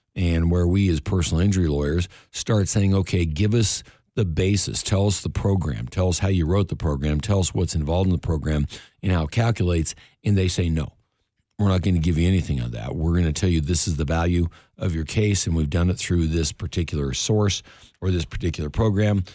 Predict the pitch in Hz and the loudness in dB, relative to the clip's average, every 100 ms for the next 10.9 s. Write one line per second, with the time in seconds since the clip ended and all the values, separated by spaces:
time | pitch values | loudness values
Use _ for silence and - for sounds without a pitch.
0 | - _ - 101 90 87 87 82 76 90 | -20 _ -6 0 2 2 0 -2 0 -2
1 | - 87 80 87 80 67 - - _ _ | 0 -2 -2 -2 -2 -4 -10 -20 _ _
2 | _ _ _ _ 98 95 92 87 101 87 | _ _ _ _ -4 -2 0 0 0 0
3 | 120 98 - 101 90 90 80 78 101 110 | 0 0 0 0 2 0 0 -2 -2 0
4 | 110 95 90 85 85 85 82 85 87 90 | 2 0 0 0 0 0 0 0 -2 -2
5 | - 87 82 82 - 78 69 - 117 82 | -2 -2 0 0 -2 -2 -4 -2 0 0
6 | - - _ _ - 98 87 87 85 85 | -4 -12 _ _ -6 0 2 2 2 2
7 | 95 - 95 90 82 73 90 110 76 55 | 0 0 0 2 0 0 0 0 -2 -4
8 | - 80 85 85 78 95 101 90 - 85 | -8 -6 -2 -2 0 2 2 0 0 -2
9 | 76 67 69 78 87 101 104 101 98 95 | 0 -2 -2 0 2 2 2 2 2 2
10 | 87 80 - 95 82 73 67 69 | 2 0 0 0 0 -2 -2 -6